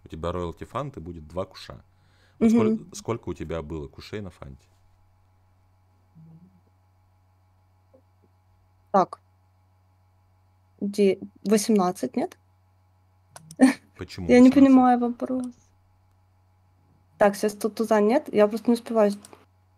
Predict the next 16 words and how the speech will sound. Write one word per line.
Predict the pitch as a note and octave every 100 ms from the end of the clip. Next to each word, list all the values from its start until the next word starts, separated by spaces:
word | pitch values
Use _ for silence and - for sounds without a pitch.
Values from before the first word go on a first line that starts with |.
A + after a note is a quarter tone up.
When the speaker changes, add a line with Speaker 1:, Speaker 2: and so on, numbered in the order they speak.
| _
Speaker 2:
всё | G3+ -
думать. | G#3 G#3+ G3+ G3+ - - -
Ну, | A3
в | G#3+
принципе, | - C4 C#4+ - C#4 C4+ - - _
а | G#3
если | A3 A#3 -
аутов | A#3 A#3+ A#3+ -
нет, | A#3 A3
то | A#3
лучше | A#3 -
туза | B3+ B3+ G4
наверх | F#4 A3 A3
поставить? | - - F#3 F3 - - _ _ _ _ _ _ _ _ _
Или | - G#3
девятку? | G#3 G#3 - -